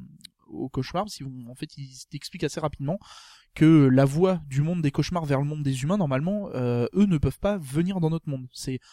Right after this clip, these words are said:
l'idée, c'est que quand nous, on rêve la nuit, en fait, c'est nous qui allons dans leur monde, c'est nous qui leur rendons visite. Euh, et normalement, en fait, ça ne peut pas arriver dans le sens inverse. Seul problème, c'est que ça fait un petit moment maintenant que il y a certains, euh, cauchemars, en fait, euh, certains, certains,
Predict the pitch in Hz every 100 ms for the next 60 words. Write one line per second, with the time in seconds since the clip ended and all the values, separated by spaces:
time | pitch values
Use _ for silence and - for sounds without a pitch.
0 | _ _ _ - - - 175 147 160 226
1 | 175 139 170 170 175 190 226 170 127 127
2 | 202 185 127 127 156 269 _ - 196 -
3 | 147 165 233 175 160 180 170 160 139 139
4 | 143 180 - 135 127 131 131 127 147 254
5 | - _ - _ _ - 123 123 120 120
6 | 123 123 123 117 - _ - 156 135 143
7 | 180 165 143 208 240 240 156 139 139 196
8 | 185 180 185 165 175 160 131 - 175 -
9 | 139 180 247 165 - 143 - 123 - 156
10 | 135 143 123 175 170 - 196 - 160 -
11 | - _ 139 - 165 196 196 165 131 -
12 | - 127 - 180 185 - - 117 117 127
13 | - 147 127 120 120 - 139 120